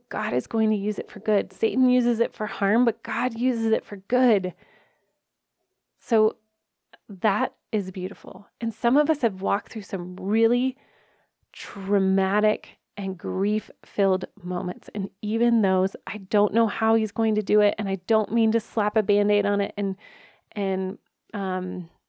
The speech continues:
<sighs> disregard anything, because you know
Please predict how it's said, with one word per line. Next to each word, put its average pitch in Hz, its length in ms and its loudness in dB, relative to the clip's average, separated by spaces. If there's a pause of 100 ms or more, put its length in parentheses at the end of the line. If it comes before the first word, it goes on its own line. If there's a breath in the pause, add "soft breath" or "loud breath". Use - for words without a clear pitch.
(400)
<sighs> - 80 -8 (840 loud breath)
disregard 214 680 0
anything, 277 460 0
because 202 360 -4 (680 loud breath)
you 220 200 -4
know 202 500 0